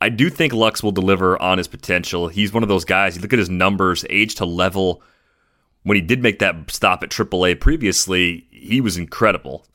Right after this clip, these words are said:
And I think he can be the kind of guy that develops into a steady middle-of-the-order run producer who also steals some bases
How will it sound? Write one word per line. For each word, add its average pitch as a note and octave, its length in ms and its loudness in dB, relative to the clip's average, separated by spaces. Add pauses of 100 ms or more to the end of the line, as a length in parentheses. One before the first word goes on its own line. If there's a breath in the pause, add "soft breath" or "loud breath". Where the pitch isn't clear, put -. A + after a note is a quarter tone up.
(200)
And F2+ 480 0 (220)
I F#2 180 0
think B2 320 -2
he A#2 160 -2
can F#2 420 0
be G2 200 0
the F#2+ 60 -2
kind G2 180 0
of F2 80 -4
guy F#2 80 2
that F2+ 100 0
develops F#2+ 360 0
into F#2 520 0
a E2 160 0 (240)
steady G#2 400 -2
middle-of-the-order F#2 920 2
run F#2 220 0
producer F#2+ 460 -4
who E2+ 140 -4
also F2 220 -2
steals F#2+ 360 -4
some D#2+ 120 -10
bases A2 520 -2